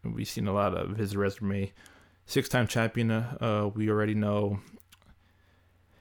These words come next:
Second best player on, uh, six championship teams. One of the greatest, arguably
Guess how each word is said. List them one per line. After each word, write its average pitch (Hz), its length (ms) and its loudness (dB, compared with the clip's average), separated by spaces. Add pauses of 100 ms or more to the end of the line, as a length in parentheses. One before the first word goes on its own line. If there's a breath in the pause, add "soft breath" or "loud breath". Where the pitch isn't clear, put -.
(380 soft breath)
Second 127 460 0
best 120 220 4
player 123 380 4
on, 113 180 2
uh, 107 240 2
six - 280 -2
championship 113 580 -2
teams. 117 600 0
One 107 220 2
of 104 80 2
the 107 60 0
greatest, 110 480 0
arguably 110 560 2